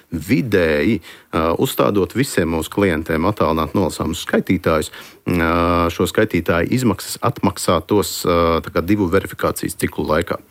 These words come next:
Tad faktiski divas verifikācijas, un mēs jau esam plusā. Ā, tā ir viena lieta. Un, protams, jārēķina, ka ne jau visiem klientiem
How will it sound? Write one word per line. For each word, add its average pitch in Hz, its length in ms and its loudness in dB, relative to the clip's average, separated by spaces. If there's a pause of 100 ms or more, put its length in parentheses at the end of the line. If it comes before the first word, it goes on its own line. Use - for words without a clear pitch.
(200)
Tad - 180 -2
faktiski - 400 -2
divas 113 320 0
verifikācijas, 98 720 0
un 107 240 2
mēs 92 320 0
jau 90 160 2
esam 71 320 -4
plusā. - 380 -2 (500)
Ā, 85 140 2 (500)
tā 104 140 4
ir 101 80 4
viena 90 160 2
lieta. 76 180 -2
Un, 90 80 0
protams, 98 320 0
jārēķina, 92 480 2
ka 107 80 0
ne 113 140 4
jau 104 100 4
visiem 95 320 0
klientiem 87 460 0